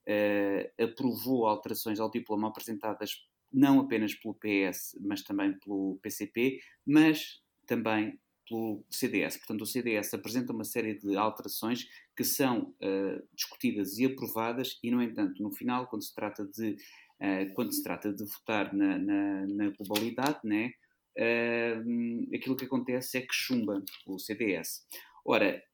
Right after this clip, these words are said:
é importante lembrar, apesar da tentativa do deputado do Chega de dizer que "é verdade, senhora ministra, é verdade, senhora ministra, é verdade, senhora ministra, é verdade, senhora ministra", ao que só apetece dizer "é mentira, senhor deputado, é mentira, senhor deputado, é menti-, mentira, senhor deputado", isto,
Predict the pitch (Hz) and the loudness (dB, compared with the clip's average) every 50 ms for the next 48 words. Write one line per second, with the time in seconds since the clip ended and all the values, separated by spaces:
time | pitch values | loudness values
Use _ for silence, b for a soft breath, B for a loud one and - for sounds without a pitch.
0 | - 123 120 - - 156 175 165 - - 170 151 143 147 147 135 - 110 104 101 | 0 2 2 4 4 4 2 2 4 4 4 4 6 8 8 8 8 6 4 2
1 | 107 107 - - - 113 113 110 110 - 110 110 107 104 101 - 123 120 110 113 | 2 0 -2 -2 -2 0 0 0 -2 -2 -2 0 0 0 0 0 -2 -2 -2 -4
2 | 113 - 110 95 92 104 95 98 107 - - _ - 110 104 107 113 104 - - | -4 -4 -4 -4 -4 -4 -8 -8 -10 -14 -14 _ -4 -4 -4 -4 -4 -4 -2 0
3 | - 101 98 95 101 101 98 110 104 101 - - 110 110 107 - - 110 104 95 | 2 2 2 0 0 -2 -2 -4 -6 -4 -4 -2 -2 -2 -4 -6 -4 -2 -2 -2
4 | - - 107 113 110 107 110 - 120 113 107 - - - 110 107 101 104 107 107 | 0 0 0 2 2 0 -2 -2 0 0 0 -2 -2 -4 -2 -2 0 0 0 0
5 | 101 98 - - 98 107 101 - - 113 110 107 - - 107 104 104 104 104 101 | -2 -2 -4 -2 -2 -2 -2 -2 -2 -2 -2 -2 -2 -4 -4 -2 -2 0 0 -2
6 | 98 - 104 101 95 - - 110 104 - - 110 104 104 107 104 104 101 101 - | -2 -2 -4 -6 -4 -2 -2 -2 -2 -2 -4 -4 -4 -4 -2 -2 -2 -2 -2 -2
7 | 104 110 104 - 110 117 120 113 - - 101 98 104 107 104 101 98 98 - - | -4 -4 -4 -4 -2 -2 -2 0 -2 -2 -2 -2 0 0 2 2 0 0 0 -2
8 | - 147 147 147 b b b b b b - 107 110 107 - - 117 110 104 98 | -2 -2 -2 -2 b b b b b b -2 0 0 0 -2 -6 -4 -4 -2 -2
9 | - - 107 101 - - 110 107 - - - 101 - 107 101 - - - 113 110 | 0 0 0 0 0 -2 -4 -4 -4 -6 -8 -4 -2 0 0 -2 -2 -2 -2 0
10 | 110 107 101 110 113 107 104 - - 107 98 - _ - - 107 104 95 98 104 | 0 0 0 0 -2 -2 -2 -2 -4 -4 -6 -8 _ -6 -4 -2 -2 0 -2 -2
11 | 107 101 104 120 117 107 - - 113 104 - _ _ - 107 104 98 104 107 110 | -2 -2 0 0 -2 -2 -2 -4 -6 -6 -6 _ _ -4 -2 -2 -2 -2 -2 -4
12 | 104 98 107 107 98 - _ - 120 104 101 113 104 98 - - 104 95 - _ | -4 -4 -4 -6 -8 -6 _ -2 -2 0 0 -2 -4 -4 -2 -2 -4 -4 -4 _
13 | _ - 123 117 117 117 143 147 147 b b b b b b _ - 147 160 165 | _ -2 0 0 0 0 -2 -2 -4 b b b b b b _ 0 2 2 4
14 | - - - 180 175 170 - | 2 0 0 -2 -4 -4 -6